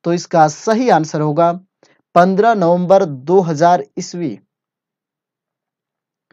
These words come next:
संविधान के किस अनुच्छेद में धन विधेयक की परिभाषा दी गई है, तो इसका सही आंसर होगा अनुच्छेद एक सौ दस।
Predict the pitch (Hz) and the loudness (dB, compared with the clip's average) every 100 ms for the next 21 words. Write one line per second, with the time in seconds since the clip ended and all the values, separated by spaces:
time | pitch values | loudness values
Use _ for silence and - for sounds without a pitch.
0 | _ _ _ _ _ - 190 202 202 220 | _ _ _ _ _ -2 0 0 2 4
1 | 277 277 262 262 269 285 - 185 180 214 | 2 2 0 0 -4 -6 -4 -4 0 2
2 | 220 214 220 156 143 220 190 160 180 208 | 2 2 0 0 -4 -4 -2 -2 0 -2
3 | 214 208 180 156 160 156 185 156 135 180 | -4 -8 -4 -2 -2 0 0 0 -4 -4
4 | 165 160 165 170 110 - _ _ _ _ | -2 -2 -2 -4 -8 -12 _ _ _ _
5 | _ 160 160 156 165 147 - 208 208 220 | _ 0 0 0 2 2 2 0 2 2
6 | 156 151 147 147 151 165 175 - _ _ | 2 0 -4 -2 0 0 -2 -12 _ _
7 | _ - 165 180 - 214 233 233 - _ | _ -4 -2 -2 -2 2 2 2 -4 _
8 | 170 165 - 196 185 139 - - - - | -4 -4 -4 -2 -2 0 0 0 -8 -20